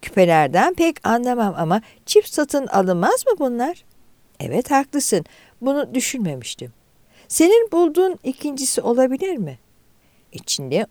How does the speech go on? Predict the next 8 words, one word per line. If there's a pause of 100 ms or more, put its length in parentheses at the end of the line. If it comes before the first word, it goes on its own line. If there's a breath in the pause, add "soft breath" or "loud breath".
(160)
uzun
süredir
hissetmediği
kıpırtı
başlamıştı. (640 soft breath)
"Sanırım,"
dedi
Graciela.